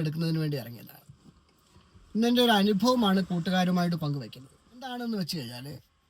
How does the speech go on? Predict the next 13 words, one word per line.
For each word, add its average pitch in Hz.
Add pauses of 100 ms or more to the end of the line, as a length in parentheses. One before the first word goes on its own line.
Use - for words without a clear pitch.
കെ 220 (140)
സി 277 (100)
ബിയുടെ 254 (120)
പുതിയ 208 (100)
കണക്ഷൻ, 190
ടെമ്പററി 196
കണക്ഷൻ 202
എടുക്കുന്നത് 160
ഇപ്പോൾ 170
അക്ഷയ -
വഴിയാണല്ലോ. 135 (320)
അക്ഷയ 202 (100)
വഴിയോ 170